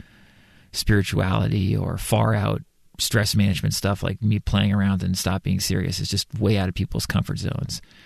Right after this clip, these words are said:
The law of attraction is more in people's comfort zones because they think it's gonna improve their life on a material level. You know, they're gonna meet their ideal partner or have a better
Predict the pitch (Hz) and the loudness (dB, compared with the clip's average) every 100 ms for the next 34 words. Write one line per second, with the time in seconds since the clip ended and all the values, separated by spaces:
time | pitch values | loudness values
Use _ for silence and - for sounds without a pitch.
0 | - - 131 156 147 151 143 131 101 113 | -10 0 2 2 2 2 2 0 0 2
1 | 117 113 120 110 - 98 - 120 107 - | 2 2 2 0 -2 -2 -2 0 -2 -2
2 | 98 95 - 113 110 104 107 - 107 101 | -2 -4 -4 -2 -2 0 -2 0 -2 -2
3 | - 104 104 190 - 107 113 107 107 104 | 0 0 2 0 0 -2 -2 0 0 0
4 | 101 101 98 - - 104 104 101 104 95 | 0 0 0 -2 -2 0 0 0 0 -2
5 | 95 - - _ _ _ _ - - 107 | -6 -10 -20 _ _ _ _ -2 0 2
6 | 107 95 101 107 - - - 101 101 101 | 0 2 2 0 -4 -10 -2 2 2 2
7 | 101 104 101 104 104 - 110 98 98 104 | 0 0 0 0 0 0 0 2 2 2
8 | 101 - - 95 101 101 101 101 | 0 -4 -4 -4 -2 0 0 -2